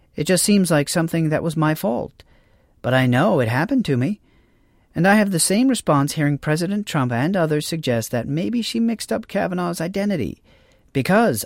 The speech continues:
I would never be mixed up about the person who did that to me. So I find those efforts to undermine her story really hard to listen to.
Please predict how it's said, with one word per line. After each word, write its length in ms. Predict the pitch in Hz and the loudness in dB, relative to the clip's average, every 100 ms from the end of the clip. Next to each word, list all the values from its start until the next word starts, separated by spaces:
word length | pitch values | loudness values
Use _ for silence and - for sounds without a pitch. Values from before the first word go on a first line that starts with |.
| - | -4
I 140 | 151 | -2
would 180 | 170 113 | 0 0
never 340 | 123 180 214 | 2 2 0
be 140 | 120 120 | 0 2
mixed 320 | 120 120 - | 0 -2 -2
up 180 | 131 156 | -2 -2
about 300 | 110 127 123 | -2 -2 -4
the 80 | 120 | -4
person 380 | 139 156 - | -4 -4 -4
who 100 | 117 | -4
did 160 | 117 139 | -2 -2
that 220 | 123 143 | -2 -4
to 80 | - | -2
me. 420 | 117 151 233 - _ - _ _ _ _ | -2 0 -2 -6 _ -20 _ _ _ _
So 160 | - | 2
I 80 | 165 | 2
find 320 | 170 240 254 | 4 4 6
those 240 | 180 190 175 | 6 4 4
efforts 320 | 143 139 131 | 2 0 -6
to 120 | - | -2
undermine 420 | 139 139 127 127 120 | 0 2 0 0 -2
her 140 | 110 | -4
story 480 | - - 233 180 139 | -6 -4 0 2 0
really 300 | 185 285 190 | -2 -4 -4
hard 300 | 156 180 151 | -2 -4 -4
to 60 | 143 | -4
listen 300 | 208 - 104 | -4 -4 -6
to. 240 | 82 50 | -8 -12